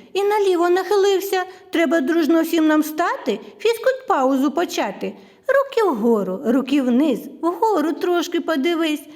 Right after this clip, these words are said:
Руки склали, як вітряк, і покрутимося так. Вище руки підійміть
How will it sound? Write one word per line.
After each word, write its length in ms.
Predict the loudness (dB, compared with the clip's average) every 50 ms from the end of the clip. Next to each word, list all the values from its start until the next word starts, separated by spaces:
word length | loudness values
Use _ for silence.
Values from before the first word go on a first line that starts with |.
| -20 -20 -20 -6 -2
Руки 380 | 0 2 2 2 0 0 -2 -2
склали, 480 | -2 -4 -2 0 0 0 0 0 0
як 260 | 0 0 0 0 0 0
вітряк, 500 | -2 0 0 -2 0 0 0 0 -2 -6 -10 -18 -20 -20 -20 -8 _
і 80 | -6 -4
покрутимося 1000 | -2 -4 -4 -4 -4 -4 -4 -4 -4 -6 -8 -8 -6 -6 -6 -6 -6 -6 -6 -6
так. 320 | -6 -8 -8 -8 -8 -8 -12 -16 -20 _ _ _ -20 _ _ -6
Вище 560 | -2 0 2 2 2 2 0 0 0 0 2
руки 280 | 2 0 0 -2 -2 -2
підійміть 760 | 0 -2 0 0 2 2 4 4 2 2 0 -4 -8 -16 -20